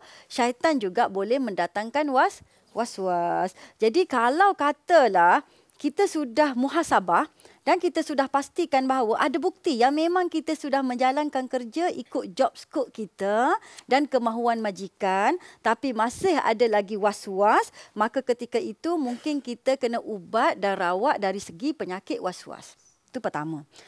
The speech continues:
Yang kedua, tetapi kalau was-was tu berasas, ha, masalahnya, takutnya kita memang rasa was-was kerana kita tahu pendapatan kita adalah pendapatan syubhah. Ha, dalam keadaan ini, pertama, kita kena revise, ulang kaji balik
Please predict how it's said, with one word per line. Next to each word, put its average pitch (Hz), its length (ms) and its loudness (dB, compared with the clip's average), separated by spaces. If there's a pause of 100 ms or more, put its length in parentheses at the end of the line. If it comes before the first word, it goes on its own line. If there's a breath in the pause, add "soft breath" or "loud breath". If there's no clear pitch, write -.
(220 loud breath)
Yang 427 320 2
kedua, 302 400 2
tetapi 330 400 0
kalau 320 320 2
was-was 330 400 -2
tu - 160 -4
berasas, - 640 -2 (240)
ha, 185 400 -4
masalahnya, 240 720 2 (320 loud breath)
takutnya 277 560 2
kita 320 240 -6
memang 302 240 2
rasa 311 80 -4
was-was 311 320 0
kerana 349 380 0
kita 381 180 -6
tahu 370 320 4
pendapatan 320 560 0
kita - 320 -4
adalah 330 80 -2
pendapatan 320 560 -4
syubhah. 269 400 -8 (1160 soft breath)
Ha, 185 240 0
dalam 370 240 4
keadaan 269 320 4
ini, 269 240 0
pertama, 262 880 0
kita - 320 -2
kena 262 260 -2
revise, 220 540 -2
ulang 262 240 -2
kaji 233 400 -6
balik 202 400 0